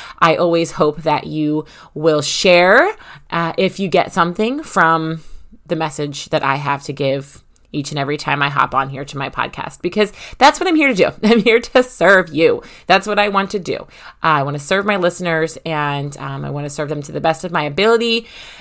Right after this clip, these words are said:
in a Christ-like manner, or, you know, a-, anything that you may need, uh, from a mental health standpoint, from a business standpoint, from an organizing and productivity standpoint, from, you know, a family, motherhood standpoint,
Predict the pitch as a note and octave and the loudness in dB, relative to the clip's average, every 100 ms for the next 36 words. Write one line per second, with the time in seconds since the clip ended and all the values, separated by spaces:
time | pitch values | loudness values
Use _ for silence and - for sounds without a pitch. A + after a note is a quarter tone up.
0 | - - F#3 F3 E3+ E3 D#3+ - E3+ C#3+ | -8 -2 0 0 0 0 -4 -2 0 2
1 | C3+ - A#3 C4+ - D4+ C4+ C#4+ C#4+ C#4+ | 0 4 4 6 4 2 2 0 2 2
2 | C#4 - - F#3+ F3 F3 F3 - - F3+ | 2 0 2 4 6 4 2 -2 -4 -4
3 | D#3 C#3 - - - - G#3 C#4 G4 F#4+ | -2 -4 -4 -6 -6 -2 0 2 2 2
4 | D4 C#4 - G3+ F#3+ F3+ D#3 C#3 C#3+ - | 2 0 -2 0 0 0 -2 -2 -2 -4
5 | D3+ - D#3 E3+ A#3 C4 B3+ C4 B3+ B3 | -4 -4 -2 0 0 2 2 2 -2 -4
6 | A#3+ B3+ B3 B3 - D3+ F#3+ A3 C4+ C4+ | 0 0 0 -2 -4 -4 0 0 -2 -6
7 | - B3 A#3+ B3+ A#3 F#3+ D3+ - B3+ B3+ | -4 -4 -2 -2 -2 -4 -4 0 2 2
8 | B3 A#3+ A3+ F3 F3+ E3 - B3 A#3+ A3 | 2 0 -4 0 0 0 0 -2 -2 0
9 | A#3+ A#3 B3 A3+ - - - - - G3+ | -2 0 -2 -2 -6 -18 -18 -8 4 6
10 | F3 D#3+ D#3+ - E3+ D3+ C3+ C3+ - B3+ | 6 4 -2 -8 -6 -4 -4 -6 0 2
11 | B3 A#3+ A#3+ A3 A3+ A#3 G#3+ B3 A#3 A3+ | 2 2 2 4 4 2 2 2 4 2
12 | A3 - - - A#3 A3+ A#3 A3 | -2 -14 -14 -4 -2 -2 -2 -2